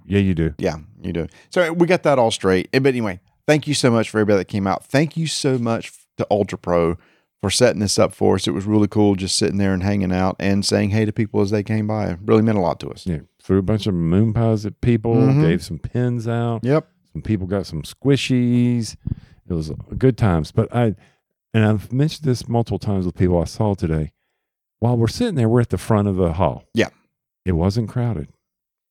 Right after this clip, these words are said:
Speaker 2: Nope. And I heard today from somebody, another person we'll, I'll talk to later,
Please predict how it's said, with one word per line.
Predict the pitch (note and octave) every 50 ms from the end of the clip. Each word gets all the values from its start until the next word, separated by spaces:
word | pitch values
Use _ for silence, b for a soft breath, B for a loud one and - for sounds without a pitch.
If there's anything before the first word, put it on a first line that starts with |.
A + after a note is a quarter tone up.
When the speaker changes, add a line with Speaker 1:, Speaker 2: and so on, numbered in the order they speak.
| _ _ -
Speaker 2:
Nope. | A#2+ B2 C3+ C#3+ - _ _ _ _ -
And | A2 A2 A2+ A2+ A2+ A2 -
I | - B2+ C#3+
heard | D3 C3+ D#3+ E3 D#3+ C#3+
today | C#3 B2 A#2+ A#2 A#2 A#2 A2+
from | - G2+ G2 F#2+
somebody, | - - A#2 A2 G#2+ G#2 G#2 G#2 G2+ G2+ G2+ G2 G2 G2+
another | - - G#2 G#2 G#2
person | G2 - A2 G2 - G2 F#2
we'll, | F2+ F#2+ F#2+ F#2 F2 F2+ G#2 - _ -
I'll | E2+ E2+
talk | - G#2 G2 C#2+ -
to | - F#2+ F2+ F#2
later, | F2+ F#2+ G2+ G2+ F#2+ F2+ F2